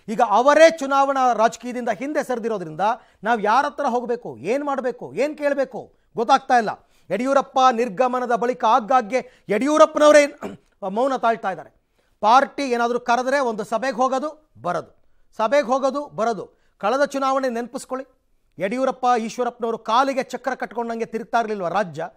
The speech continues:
ಹಾಗಿಲ್ಲ, ಬರೀ ಮಾತಲ್ಲಿ ಯಡಿಯೂರಪ್ಪನವ್ರು ಹೇಳ್ತಾರೆ, "ಪ್ರವಾಸ ಆರಂಭ ಮಾಡ್ತೀನಿ, ಮಾಡ್ತೀನಿ." ಆ ಪ್ರವಾಸ ಯಾವತ್ತೂ ಆರಂಭ ಆಗಿದೆಯೋ ಗೊತ್ತಿಲ್ಲ, ಆಗುತ್ತೋ ಇಲ್ವೋ ಗೊತ್ತಿಲ್ಲ, ಬರೀ ಮಾತಲ್ಲಿ ಹೇಳ್ತಾರೆ. ಕರೆದ್ರು ಹೋಗ್ತಾರೆ, ಇಲ್ಲ ಅಂದ್ರೆ ಇಲ್ಲ. ಮಾಸ್ ಲೀಡರ್ ಕೊರತೆಯಲ್ಲಿ ರಾಜ್ಯ ಬಿ ಜೆ ಪಿ ಒದ್ದಾಡ್ತಾ ಇದೆ.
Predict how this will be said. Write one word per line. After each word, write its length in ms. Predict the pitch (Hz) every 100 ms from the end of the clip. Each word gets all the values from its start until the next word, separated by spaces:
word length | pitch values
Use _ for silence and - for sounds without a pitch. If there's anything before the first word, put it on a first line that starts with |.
| _ _
ಹಾಗಿಲ್ಲ, 340 | - 202 254 294 151 - _ -
ಬರೀ 180 | 220 294
ಮಾತಲ್ಲಿ 480 | 233 285 302 302
ಯಡಿಯೂರಪ್ಪನವ್ರು 480 | 269 285 294 294 277
ಹೇಳ್ತಾರೆ, 320 | 254 - 254
"ಪ್ರವಾಸ 420 | 208 185 208 262 269
ಆರಂಭ 260 | 247 254 262
ಮಾಡ್ತೀನಿ, 460 | 254 254 262 254 196
ಮಾಡ್ತೀನಿ." 720 | 180 254 277 269 196 - _ -
ಆ 100 | 180
ಪ್ರವಾಸ 380 | - 190 254 262
ಯಾವತ್ತೂ 400 | 254 214 277 277
ಆರಂಭ 280 | 254 233 254 247
ಆಗಿದೆಯೋ 300 | 240 254 226
ಗೊತ್ತಿಲ್ಲ, 440 | 208 240 202 - _ -
ಆಗುತ್ತೋ 420 | 170 240 285 277
ಇಲ್ವೋ 200 | 269 247
ಗೊತ್ತಿಲ್ಲ, 440 | 214 - 220 123 _ _
ಬರೀ 120 | 214
ಮಾತಲ್ಲಿ 420 | 262 233 269 320 247
ಹೇಳ್ತಾರೆ. 560 | 240 196 135 - _ _
ಕರೆದ್ರು 360 | 269 302 320 262
ಹೋಗ್ತಾರೆ, 360 | 285 - 294 294
ಇಲ್ಲ 140 | 208 196
ಅಂದ್ರೆ 260 | 185 180
ಇಲ್ಲ. 120 | 135 123 _ _ _
ಮಾಸ್ 400 | 120 196 262 -
ಲೀಡರ್ 260 | 226 233 220
ಕೊರತೆಯಲ್ಲಿ 1080 | - 226 277 285 226 165 165 208 214 - _
ರಾಜ್ಯ 440 | 113 180 196 147 185
ಬಿ 140 | 175
ಜೆ 140 | 170
ಪಿ 140 | 170 190
ಒದ್ದಾಡ್ತಾ 540 | 151 143 170 170 160
ಇದೆ. 220 | 135 _